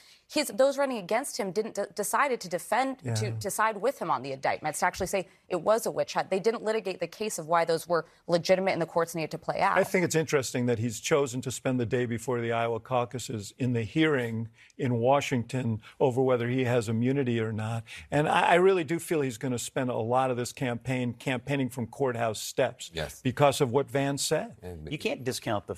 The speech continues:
Speaker 4: the fact, though, that so much of this was a strategic argument. He can't win. Maybe it's because of the legal issues. Maybe it's because of something else.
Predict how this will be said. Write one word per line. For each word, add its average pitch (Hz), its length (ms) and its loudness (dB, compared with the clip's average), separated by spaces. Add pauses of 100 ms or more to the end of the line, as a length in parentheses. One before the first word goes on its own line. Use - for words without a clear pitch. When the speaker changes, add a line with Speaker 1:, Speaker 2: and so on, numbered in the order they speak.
(140)
Speaker 4:
the 104 80 -12
fact, 107 300 2
though, 117 100 4
that 107 160 -2
so 147 160 0
much 131 220 0
of 110 60 -2
this 110 180 -2
was 101 240 -6 (100)
a 120 80 0
strategic 107 540 0
argument. 104 400 2 (500)
He 151 100 -2
can't 143 300 2
win. 120 360 0 (340)
Maybe 135 180 2
it's 117 120 -2
because 120 320 0
of 107 60 0
the 117 80 2
legal 117 300 0
issues. 107 460 -2
Maybe 123 180 2
it's 110 100 -4
because 110 300 2
of 92 60 -6
something 107 360 -2
else. 104 320 -2